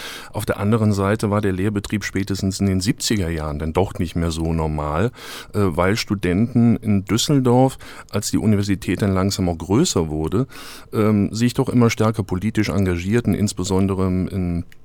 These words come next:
im hochschulinternen Raum, was das Ho-, ähm, was das Hochschulrahmengesetz geht, äh, angeht oder auch die Universitätsverfassung und natürlich auch jeweils die Mitsprache in den einzelnen Fächern.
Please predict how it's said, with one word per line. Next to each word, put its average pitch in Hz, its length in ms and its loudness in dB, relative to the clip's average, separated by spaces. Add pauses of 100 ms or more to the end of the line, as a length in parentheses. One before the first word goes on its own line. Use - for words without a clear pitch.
(280)
im 120 120 12
hochschulinternen 87 800 0
Raum, 85 460 2 (100)
was 80 300 -2
das - 240 -8
Ho-, 82 200 -4
ähm, 82 240 -4
was 78 120 -4
das - 180 -6
Hochschulrahmengesetz 95 920 4
geht, 95 300 0
äh, - 40 -4
angeht 90 640 0
oder 87 180 -4
auch - 120 -6
die 78 100 -4
Universitätsverfassung 92 1120 -2 (300)
und 120 160 8
natürlich 113 420 4
auch 95 120 -2
jeweils 101 260 0
die - 80 -2
Mitsprache 87 640 0
in 107 80 2
den 104 160 2
einzelnen 101 400 0
Fächern. 104 380 -4